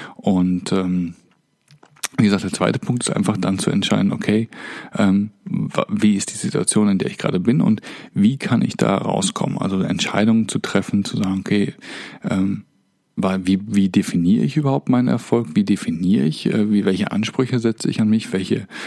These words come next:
Maßstäbe messe ich, äh, wie, nach welchen Maßstäben möchte ich mich bemessen,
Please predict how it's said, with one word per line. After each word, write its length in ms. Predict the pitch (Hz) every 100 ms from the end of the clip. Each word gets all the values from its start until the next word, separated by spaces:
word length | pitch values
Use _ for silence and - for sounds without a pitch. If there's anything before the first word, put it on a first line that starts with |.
| -
Maßstäbe 640 | - 90 107 - - -
messe 340 | - 110 104 -
ich, 240 | 101 -
äh, 420 | - 101 98 101 -
wie, 140 | 101
nach 420 | 101 95 - 92 95
welchen 240 | 98 95
Maßstäben 600 | 90 104 - - 107 107
möchte 200 | 101 95
ich 100 | 104
mich 160 | 107 98
bemessen, 500 | - 92 92 104